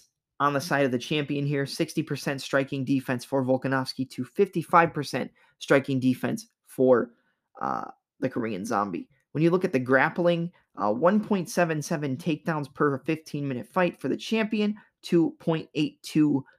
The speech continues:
for the challenger. So a big advantage, or at least a significant advantage in takedowns per a fifteen-minute fight.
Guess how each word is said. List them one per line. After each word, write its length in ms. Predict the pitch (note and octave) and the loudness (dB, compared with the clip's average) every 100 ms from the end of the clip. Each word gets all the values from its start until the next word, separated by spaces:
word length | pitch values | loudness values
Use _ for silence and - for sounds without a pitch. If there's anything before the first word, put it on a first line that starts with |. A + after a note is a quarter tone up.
| _ | _
for 320 | - C#3 C3 - | 2 4 2 0
the 60 | |
challenger. 680 | - - C3 A#2+ A#2+ - - _ _ | -6 -2 -2 -2 -4 -8 -10 _ _
So 360 | - B2+ - - | -2 0 0 -4
a 100 | G#2 | -6
big 340 | A2 - E3+ | -6 2 4
advantage, 520 | E3+ C#3 D3 C#3 C#3+ B2+ | 4 2 0 -2 -2 -2
or 160 | A#2+ A2+ | -2 -2
at 180 | - C#3 | -2 0
least 220 | F#3 F3+ | 0 0
a 60 | E3 | -2
significant 540 | - C#3+ F3+ E3+ D3+ | -2 -2 -2 -2 -2
advantage 440 | C3+ C3 C3 B2 - | 0 0 0 -2 -4
in 160 | B2+ | -6
takedowns 560 | A#2 D3 C#3 C#3 B2+ B2 - | -4 -4 -2 -4 -6 -8 -4
per 220 | C#3+ C#3 | 0 0
a 80 | - | -2
fifteen-minute 640 | C#3 C3 - A#2+ A#2 F#2+ | -4 -6 -6 -8 -6 -4
fight. 260 | - F3 | 2 0